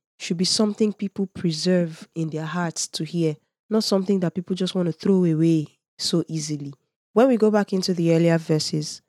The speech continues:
verse seven, it says, "Wisdom is the principal thing, therefore get wisdom and get understanding. And in all thy gettings,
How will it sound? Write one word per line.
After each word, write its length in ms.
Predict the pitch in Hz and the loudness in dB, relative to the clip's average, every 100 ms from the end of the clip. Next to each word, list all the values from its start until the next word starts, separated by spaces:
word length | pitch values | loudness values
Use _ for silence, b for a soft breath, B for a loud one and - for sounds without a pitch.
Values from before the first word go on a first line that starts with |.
| _ _ | _ _
verse 220 | 175 185 - | 0 2 4
seven, 560 | - 220 175 160 180 _ _ _ _ _ | 4 4 2 -2 -4 _ _ _ _ _
it 100 | - | -6
says, 360 | - 214 214 202 | 0 4 4 2
"Wisdom 360 | 226 240 233 | -2 0 -2
is 100 | 196 | -2
the 80 | 175 | -4
principal 580 | - 196 190 - - 196 | -4 -2 -2 -4 -4 -4
thing, 480 | - 196 165 151 - - | -4 -2 -2 -4 -12 -2
therefore 460 | 196 202 - 170 - | 0 0 -2 -6 -2
get 280 | 190 185 180 | -4 -2 -4
wisdom 520 | 170 - 160 156 156 | -4 -4 -6 -6 -8
and 220 | 156 151 143 | -10 -10 -6
get 240 | 156 - | -6 -6
understanding. 1000 | 151 147 143 - - 156 151 147 139 135 _ _ _ _ _ _ | -8 -8 -8 -10 -6 -6 -6 -8 -12 -14 _ _ _ _ _ _
And 160 | 180 190 | -4 0
in 140 | 185 | 0
all 200 | 196 190 | 0 -2
thy 180 | 170 156 | -4 -6
gettings, 720 | 147 160 156 - 147 147 - | -6 -6 -6 -8 -10 -10 -14